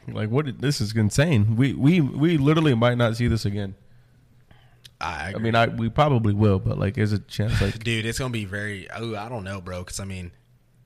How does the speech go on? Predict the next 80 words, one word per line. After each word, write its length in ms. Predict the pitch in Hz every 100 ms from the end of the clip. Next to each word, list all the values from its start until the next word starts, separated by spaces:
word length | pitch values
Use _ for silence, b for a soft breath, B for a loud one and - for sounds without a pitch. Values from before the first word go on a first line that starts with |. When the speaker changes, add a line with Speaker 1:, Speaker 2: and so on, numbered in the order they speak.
| _ _ _
Speaker 2:
I 100 | 156
think 240 | 175 127 110
just 160 | 107
the 40 | 107
way 100 | 101
Speaker 1:
I, 20 |
Speaker 2:
what 180 | 98 101
Speaker 1:
I 80 | -
just 100 | 113
Speaker 2:
technology 280 | 107 110 113
Speaker 1:
think 60 | 113
Speaker 2:
is 80 | 107
going 380 | 107 104 107
and, 80 | 107
Speaker 1:
shit 100 | 101
Speaker 2:
like, 120 | 101
Speaker 1:
is 100 | 107
Speaker 2:
how 100 | -
Speaker 1:
random, 340 | 117 113 107 95
bro. 200 | 107 123
Like, 160 | 117 113
Speaker 2:
players 140 | 110
Speaker 1:
I 100 | 110
feel 100 | -
Speaker 2:
are 40 |
Speaker 1:
like 140 | 156 110
Speaker 2:
evolving. 220 | 110 110
Speaker 1:
everyone 240 | 110 113 127
is 120 | 113
gonna 180 | 117 113
be 180 | 101 101
good, 240 | 107 117
and 80 | 104
it's 120 | 101
gonna 200 | 107 110
just 160 | 101 95
be 100 | 101
hard 300 | 87 110 104
to 60 |
dominate 480 | 90 92 107 95 87
like 180 | 76 80
that. 300 | 78 76 - _ _ _ _ -
Like, 140 | 107
I 20 |
mean, 180 | 120 127
even 260 | 131 147 123
look 140 | 120
at 120 | 113
it 100 | 95
now. 220 | 101 110
Like, 100 | 98
even 180 | 92 127
when, 160 | 123 110
if 140 | 113 110
Tom 260 | - 113
was 100 | 117
gonna 140 | 107 101
retire, 340 | 92 98 110
we 60 | 139
Speaker 2:
There's 120 | 185
Speaker 1:
were, 40 | 120
Speaker 2:
gotta 160 | 107
be 120 | 98
somebody, 500 | 95 - 104 98 98
bro. 240 | 98 101 101
Speaker 1:
we 60 |
were 100 | -
looking 200 | 151 156
at 100 | 156
the 60 | 139
league 180 | 113 147
Speaker 2:
They 60 |
Speaker 1:
and 60 | 165
Speaker 2:
probably 200 | 180 175
Speaker 1:
we're 60 | 156
like 0 |
Speaker 2:
thought 140 | 156
that 100 | 165
about 220 | 156 147 117
Jordan. 400 | 151 151 95